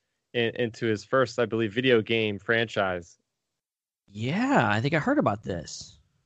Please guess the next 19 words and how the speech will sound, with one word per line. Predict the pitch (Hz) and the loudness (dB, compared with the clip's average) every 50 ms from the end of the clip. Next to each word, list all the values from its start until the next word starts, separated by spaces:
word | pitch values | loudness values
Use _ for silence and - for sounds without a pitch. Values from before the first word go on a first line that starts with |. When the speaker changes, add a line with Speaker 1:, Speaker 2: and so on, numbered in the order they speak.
| _ - | _ -4
Speaker 1:
Yeah, | 110 127 156 143 | 0 2 2 2
Pedro | - - - 135 - - 170 160 | 0 0 -2 -2 0 0 0 0
Pascal | 139 - 165 160 147 - - 113 120 165 196 185 139 113 | 0 0 0 0 -2 -2 -2 0 2 4 4 4 4 2
is | 98 | 0
gonna | - 123 123 123 110 | -4 -4 -4 -4 -4
be | 113 110 | -6 -10
playing | - _ 120 117 131 139 | -10 _ -4 -2 -2 0
the | 127 120 | 0 0
role | 135 147 151 | 0 0 0
of | 131 110 | -2 -2
Joel, | 110 110 127 160 151 117 - | 0 0 2 2 2 2 0
and, | - 107 107 107 104 104 101 92 107 | 0 0 0 0 0 -2 0 2 4
uh, | 104 104 104 101 - - - _ _ - - | 6 6 6 4 0 -4 -10 _ _ -12 -10
you | 127 120 | -2 2
got | - 160 156 - | 2 2 2 2
one | - 147 160 | 0 -2 -2
of | 170 | 0
the | 160 - | -2 -4
characters | - - 147 147 156 156 - - 143 139 131 120 - - | -2 0 2 2 2 2 0 -2 -2 0 0 -2 -4 -8